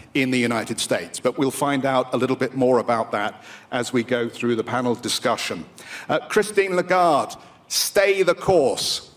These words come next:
That has been the message from the E C B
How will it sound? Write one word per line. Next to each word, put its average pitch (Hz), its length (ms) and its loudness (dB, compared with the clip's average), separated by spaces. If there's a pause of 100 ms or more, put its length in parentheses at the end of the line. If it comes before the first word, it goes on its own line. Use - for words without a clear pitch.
(200)
That 165 180 0
has 165 140 -4
been 151 160 0
the 143 80 0
message 139 480 -2
from 139 360 -2
the 135 280 -2
E 165 160 2
C 147 300 0
B 135 420 2